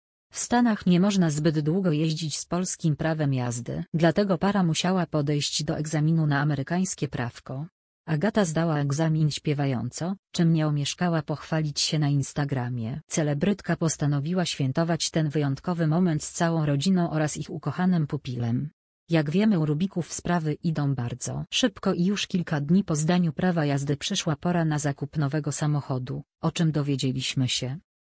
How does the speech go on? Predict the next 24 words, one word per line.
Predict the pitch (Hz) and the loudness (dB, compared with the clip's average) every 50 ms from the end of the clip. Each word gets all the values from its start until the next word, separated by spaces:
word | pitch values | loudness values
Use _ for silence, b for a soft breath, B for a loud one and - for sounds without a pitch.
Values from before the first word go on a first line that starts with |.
| _ - | _ 2
Oczywiście | 190 185 - 190 185 220 233 - - 175 | 2 2 2 2 0 0 -2 -2 -2 -2
z | 151 - | -4 0
Instagrama | - 170 160 - - - 143 139 160 175 190 190 180 165 | 0 0 0 0 0 -2 -2 0 2 2 4 2 2 2
celebrytki. | - - 175 151 147 143 139 135 131 120 - - - - 143 135 139 - - | 0 -2 -2 0 0 0 -2 -4 -6 -8 -10 -12 -16 -10 -8 -8 -8 -8 -4
Agata | - 156 147 170 214 - 214 196 | -4 -2 0 0 0 2 2 2
zaprezentowała | 160 160 - - 156 143 156 143 135 - 139 143 175 185 190 170 | 2 0 -2 -2 -2 0 0 0 0 -2 0 0 0 2 2 2
nowe | 156 160 151 143 151 - | 2 0 0 0 -2 -2
auto. | - 139 135 - - 120 127 143 - _ _ _ _ _ _ - | -2 -4 -4 -4 -6 -8 -8 -8 -10 _ _ _ _ _ _ 2
Para | - 220 226 226 | 2 2 4 2
wybrała | 175 170 151 160 170 170 165 160 | 0 0 0 0 2 2 2 2
Mercedesa | 151 156 151 147 - 165 151 147 175 180 - 165 151 | 2 0 0 0 0 -2 0 0 0 -2 -2 -2 -2
Gle. | 143 123 113 104 - - _ _ _ _ _ _ _ - | -4 -4 -6 -10 -12 -16 _ _ _ _ _ _ _ -8
„Skromny, | - - - - 160 151 143 139 139 135 127 123 143 160 - _ _ - | -6 -6 -2 -2 0 0 2 2 2 0 0 -2 -4 -6 -10 _ _ 0
ale | 165 180 175 175 | 2 2 2 2
błyszczący”, | 151 147 151 139 - - - - 131 123 127 120 - - 127 147 156 - _ _ - | 0 0 0 0 -2 -4 -2 -2 0 0 0 -2 -4 -6 -6 -6 -8 -10 _ _ 0
napisała | 160 156 147 - 151 - - 180 180 175 160 151 | 2 2 2 0 -2 -2 2 2 2 2 2 2
żona | 165 170 175 156 | 2 2 2 0
Piotra | 147 - 160 147 - - 156 147 | 0 0 -2 -2 0 0 0 0
Rubika. | 147 131 131 120 - - - 131 - 185 _ _ _ _ _ _ - | 0 0 -4 -6 -10 -10 -10 -10 -10 -12 _ _ _ _ _ _ -6
Celebrytka | - - 160 147 147 147 143 180 202 196 - - 175 | -2 0 0 0 0 0 2 0 0 0 0 -2 -2
wspomniała | 151 - - - 160 151 156 165 180 180 170 151 | -2 -2 -4 -2 0 2 2 2 2 2 0 -2
także | 143 - 165 175 175 156 160 - | -2 0 -2 0 0 0 -2 -2
o | - 139 | -2 -2
kredycie. | - 147 143 131 127 120 - - - 104 95 - | -2 -2 -2 -2 -4 -6 -6 -6 -6 -4 -6 -8